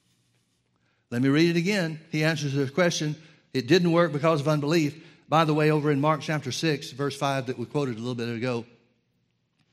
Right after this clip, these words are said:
it says, "And Jesus could there do no mighty work." Doesn't say he wouldn't. It says he couldn't. If you look that up, you'll find out in the original Greek text, and it's translated this way in many other translations, the, the Spanish translation of the Bible, for example.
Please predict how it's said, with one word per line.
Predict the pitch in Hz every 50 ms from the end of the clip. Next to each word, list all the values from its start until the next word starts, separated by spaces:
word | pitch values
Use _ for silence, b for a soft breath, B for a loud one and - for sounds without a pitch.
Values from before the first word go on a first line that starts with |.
| - -
it | 117 113
says, | - 147 139 127 101
"And | 123 113 101
Jesus | 131 147 143 117 127 110 -
could | - - 180 180 151 123
there | 131 127 123
do | 113 123 127
no | 123 123 117
mighty | 117 123 123 120 110
work." | 104 98 87
Doesn't | 95 117 131 135
say | 135 151 147
he | 135
wouldn't. | 120 127 156 127 98 87 - B B B B B B
It | 113
says | - - 127 107
he | - 98
couldn't. | - - 147 95 - - - - _ _ _ _ _ _ _ _ _ _ _ b b b b b b 131
If | 131 127
you | 123 127
look | 131 156 196 190 -
that | 175 160 156 156
up, | 165 175 147 - 139
you'll | 135 131
find | 131 156 151 147 147 139 147
out | 147 147 147 139
in | 135 127
the | 123 120
original | 117 117 143 165 147 135 135 131 123
Greek | 120 110 135 151 160 127 - - -
text, | - 156 151 139 - - - - - _ _ _ B B B B B B B B B
and | 127 131
it's | 120 -
translated | - - 185 190 170 147 143 139 135 127 113
this | 131 127 - -
way | 135 135 131 127
in | 120 127
many | 139 143 139 123 113 104 - _ _ _ -
other | 135 139 131 120
translations, | - 143 135 131 117 113 123 131 123 - 113 95 92 98
the, | 101 - 95
the | 95 107 107
Spanish | - - 151 143 139 123
translation | - - 135 127 120 101 113 117 117 113 - 117 104
of | 101
the | 107
Bible, | 95 113 107 107 98 92
for | - - 110
example. | 101 92 117 110 104 92 - -